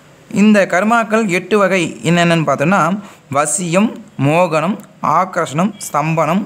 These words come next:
உச்சாடனம், வித்யோசனம், பேதனம், மாரணம் ஆகிய எட்டு செயலை குறிக்கக்கூடியது. அதிலே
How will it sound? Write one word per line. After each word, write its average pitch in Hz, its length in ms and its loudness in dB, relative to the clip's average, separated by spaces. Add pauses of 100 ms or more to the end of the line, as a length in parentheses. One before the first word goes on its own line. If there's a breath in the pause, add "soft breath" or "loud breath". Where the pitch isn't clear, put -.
(140)
உச்சாடனம், 156 640 -2
வித்யோசனம், 165 760 -2
பேதனம், 156 520 -2
மாரணம் 131 440 0 (680 loud breath)
ஆகிய 175 320 0 (100)
எட்டு 165 300 -2
செயலை 180 400 -2
குறிக்கக்கூடியது. 135 680 0 (600 loud breath)
அதிலே 190 340 0